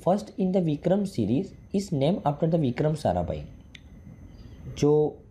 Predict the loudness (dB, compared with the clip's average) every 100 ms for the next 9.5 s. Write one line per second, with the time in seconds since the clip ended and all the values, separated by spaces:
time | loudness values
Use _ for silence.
0 | -18 -6 -4 -4 -2 0 2 2 0 0
1 | 0 -2 -2 -10 -20 -20 -2 0 2 0
2 | -2 0 -2 -2 -4 -2 -2 -2 -2 -4
3 | 0 0 -2 -6 -4 -8 -10 -16 -20 -20
4 | -20 -20 -2 -2 0 -4 -2 -2 -2 -2
5 | -4 0 0 0 -2 -6 -12 -16 -20 -20
6 | -20 -6 -2 0 0 0 0 2 2 2
7 | 0 0 -2 -2 -2 2 2 2 2 -2
8 | -2 0 0 0 0 0 0 0 0 -2
9 | 0 0 0 -2